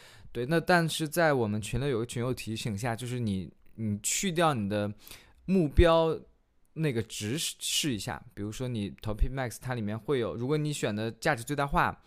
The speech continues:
你可以设置一个，呃，目标的这个投入产出比的那个值，比如说你填百分之三百、百分之四百等等、百分之二百都可以。那我呢，一开始可能填的百分之二百五或者百分之三百左右，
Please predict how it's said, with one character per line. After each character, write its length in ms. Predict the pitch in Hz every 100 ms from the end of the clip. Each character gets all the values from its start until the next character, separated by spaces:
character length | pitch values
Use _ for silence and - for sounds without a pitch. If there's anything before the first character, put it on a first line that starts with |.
| - -
你 120 | 104
可 120 | -
以 80 | 120
设 280 | - 220 160
置 160 | 131
一 120 | 120
个， 340 | 107 127 117 104 - - - _ - -
呃， 180 | 104 87
目 180 | 180 170
标 220 | 196 220
的 340 | 190 131 107 - _ _ _ -
这 220 | - 127
个 120 | 110
投 200 | 107 131
入 40 | 143
产 180 | 127
出 120 | 107 143
比 160 | 127
的 120 | 95
那 80 | 117
个 60 | 120
值， 500 | 101 - 101 110 143
比 120 | 131
如 80 | 104
说 100 | 110
你 100 | 117
填 220 | 107 120 127
百 80 |
分 100 | 117
之 60 | 117
三 180 | 160 160
百、 140 | 135
百 80 | 98
分 100 | 107
之 60 | 127
四 100 | 151
百 160 | 123
等 200 | 98 110
等、 260 | 120 98 - -
百 80 | 107
分 80 | 104
之 60 |
二 140 | 131 156
百 140 | 113
都 140 | 104 151
可 160 | 135
以。 120 | 104 - - -
那 140 | 139
我 300 | 147 113 104
呢， 260 | 104 131 143 - - - -
一 120 | 196
开 240 | 214 233
始 140 | 233 143
可 100 | 123
能 180 | 113
填 300 | 131 - 110
的 100 | 139
百 160 | 151 107
分 80 | 110
之 80 | 156
二 140 | 190
百 160 | 165 202
五 300 | 214 117 78
或 120 | 151
者 80 | 143
百 120 | 113
分 40 |
之 80 | 139
三 160 | 202 214
百 140 | 127
左 220 | 120 -
右， 280 | 156 135 -